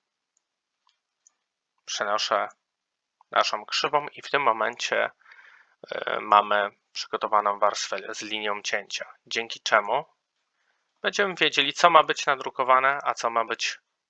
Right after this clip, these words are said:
wycinane. Mogą to być najróżniejsze kształty. W tym przypadku jest to cięcie po obrysie z delikatnym marginesem białego koloru,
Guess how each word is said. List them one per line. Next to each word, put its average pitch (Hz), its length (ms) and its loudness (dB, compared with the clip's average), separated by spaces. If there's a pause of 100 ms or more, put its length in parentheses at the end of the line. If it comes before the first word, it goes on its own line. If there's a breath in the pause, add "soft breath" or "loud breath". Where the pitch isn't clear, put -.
(120)
wycinane. 113 580 0 (600 loud breath)
Mogą 135 400 4
to 135 160 -2
być 135 220 -6
najróżniejsze 127 720 -2
kształty. - 480 -2 (220)
W - 120 -20
tym 120 140 0
przypadku 120 480 0
jest 113 200 -2
to 110 80 -4
cięcie 113 340 -6
po 107 140 2
obrysie 110 420 -2
z 101 100 -8
delikatnym 104 540 0
marginesem 101 720 -4
białego 98 400 -2
koloru, 98 480 -2